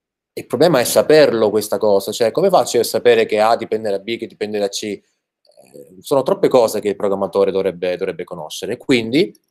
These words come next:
necessità di automatizzare tutto questo processo.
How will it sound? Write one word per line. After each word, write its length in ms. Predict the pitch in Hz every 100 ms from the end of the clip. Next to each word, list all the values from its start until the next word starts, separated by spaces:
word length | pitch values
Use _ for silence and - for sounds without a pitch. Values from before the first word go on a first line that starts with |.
| _ -
necessità 600 | 120 - - - 98 127
di 120 | 110
automatizzare 920 | 104 113 113 110 120 98 85 95 104
tutto 260 | 101 95 87
questo 220 | 87 87
processo. 600 | - - 73 - - 76